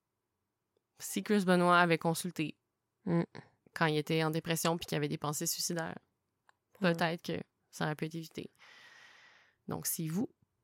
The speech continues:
Speaker 1: ou un de vos proches a des pensées suicidaires, n'oubliez pas qu'il y a de l'aide. Il y a un huit six six appel, donc un huit six six deux sept sept trois cinq cinq trois, qui est la ligne provinciale en prévention du suicide, vingt-quatre heures sur sept.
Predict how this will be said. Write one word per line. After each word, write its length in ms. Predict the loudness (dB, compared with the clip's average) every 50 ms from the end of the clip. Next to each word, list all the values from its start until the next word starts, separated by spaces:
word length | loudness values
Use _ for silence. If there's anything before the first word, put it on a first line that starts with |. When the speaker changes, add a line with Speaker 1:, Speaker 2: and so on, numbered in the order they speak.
| _ _ _ _ _
Speaker 1:
ou 140 | -6 -6 -2
un 140 | 0 -2 -2
de 40 | 0
vos 120 | -4 -6
proches 480 | -8 -4 -6 -6 -6 -6 -14 -14 -16 _ _ _ _ _
a 80 | -6 -6
des 80 | -4 -4
pensées 260 | -4 -6 -4 -4 -4
suicidaires, 420 | -4 -4 -4 -4 -4 -4 -4 -8 -10 -14 _ _ _ _ _ _ _ _ _
n'oubliez 220 | -4 -4 -4 -2
pas 200 | -2 -2 -2 -2 -4
qu'il 320 | -4 -2 -2 0 0 -2 -2
y 120 | 0 0
a 60 | 0
de 80 | 2 2
l'aide. 320 | 0 2 0 0 -2 -8 -14 _ _ _ _ _
Il 100 | -8 -2
y 80 | 0 0
a 220 | 2 2 2 0 -2 -4 _ _ _ _ _ _ 2
un 260 | 2 4 2 0 -2 -4 -2
huit 240 | 0 0 0 -2 -6
six 220 | -4 -2 -2 -2
six 360 | -2 -4 -4 -4 -4 -4 -2 -2
appel, 380 | -2 -2 0 -2 -4 -4 -4 -4
donc 180 | -6 -6 -4 0
un 120 | 0 0 2
huit 180 | 0 -2 -2
six 100 | -4 -8 -6
six 280 | -4 -4 -4 -4 -6 -6
deux 140 | -4 -4 -4
sept 240 | -2 -2 -4 -4 -2
sept 300 | -4 -4 -4 -4 -8 -18 -18 -18
trois 220 | -6 -4 -4 -4 -2
cinq 240 | -4 -4 -6 -4
cinq 180 | -6 -8 -8 -8
trois, 240 | -8 -10 -10 -10 -12 _ _ _ _ _ _ -20 -20 -20 _
qui 80 | -2 0
est 40 | 0
la 100 | 2 2
ligne 280 | 2 2 2 0 -2 -4 -6 -12
provinciale 680 | -4 0 0 0 0 0 -2 -2 0 0 0 -2 -4 -6 -4 -4
en 80 | -4
prévention 420 | -4 -2 -4 -4 -4 -4 -4 -6 -6
du 80 | -6 -8
suicide, 480 | -10 -8 -8 -6 -6 -6 -6 -8 -8 -10 -6
vingt-quatre 420 | -4 -4 -4 -4 -6 -10 -8 -8 -8
heures 220 | -8 -8 -8 -10
sur 440 | -12 -12 -12 -12 -14 -14 -14 -14 -16
sept. 180 | -14 -14 -14